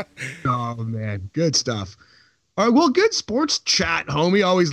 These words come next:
love doing the sports talk. Actually, before we move on to wrestling, I wanted to chat just a, just a little bit of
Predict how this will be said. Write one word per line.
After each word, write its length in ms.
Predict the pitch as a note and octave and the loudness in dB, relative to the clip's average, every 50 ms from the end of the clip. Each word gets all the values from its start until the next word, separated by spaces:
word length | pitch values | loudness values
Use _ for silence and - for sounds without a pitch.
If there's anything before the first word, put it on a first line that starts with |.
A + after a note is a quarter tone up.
| D#3+ - | 2 2
love 160 | E3+ E3 C#3+ | 2 2 2
doing 240 | C3+ F3+ F#3 F3 E3+ | 2 4 4 4 4
the 80 | D#3+ | 2
sports 400 | D3+ - - D#3+ D#3 E3+ D#3+ - | 0 -2 0 2 2 2 2 0
talk. 320 | - F#3+ F3+ F3+ F#3 F3+ - - | -2 0 0 0 0 -2 -2 -2
Actually, 260 | G#3+ A#3+ - D4 C#4 | -2 2 4 4 4
before 260 | A3+ A3 - A#3 A#3 | 4 4 4 4 4
we 60 | B3+ | 6
move 200 | A#3+ A3 A3+ A3 | 6 6 6 6
on 120 | A3+ A3+ G#3+ | 6 4 4
to 60 | F3 | 4
wrestling, 420 | D#3 D#3 D#3+ F#3+ G#3+ - E3 D3 | 2 2 2 2 0 0 -2 -2
I 60 | D3 E3+ | 0 0
wanted 240 | G#3 A#3+ B3+ A#3 | 2 2 2 2
to 80 | - G#3+ | 0 0
chat 260 | - - A3 G3+ G#3+ | 0 0 -2 -2 -2
just 220 | D#3+ F3+ A#3+ - C#4+ | -2 -2 0 2 2
a, 120 | A#3+ G3 | 2 2
just 200 | E3+ - D#4+ - | 2 0 0 2
a 40 | D4+ | 2
little 160 | D4 C#4 A#3 | 4 4 4
bit 220 | E3 C#3+ B3 B3+ | 2 2 2 2
of 100 | A3+ F#3 | 2 2